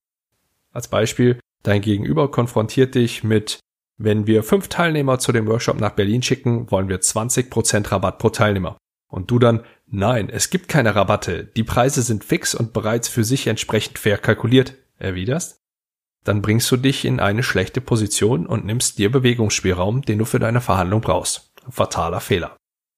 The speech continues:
Es gibt Gott sei Dank verschiedene Techniken, wie du diese Fehler vermeiden kannst.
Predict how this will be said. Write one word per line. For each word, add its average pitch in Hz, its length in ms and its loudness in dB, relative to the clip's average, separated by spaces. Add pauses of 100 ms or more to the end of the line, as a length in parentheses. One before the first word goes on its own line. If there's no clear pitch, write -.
(1300)
Es - 200 -4
gibt 254 180 0
Gott 143 180 2
sei 143 120 2
Dank 131 220 2
verschiedene 143 500 0
Techniken, 127 640 0
wie 117 80 -2
du 120 100 4
diese 110 300 2
Fehler 107 280 0
vermeiden 90 460 0
kannst. - 460 -10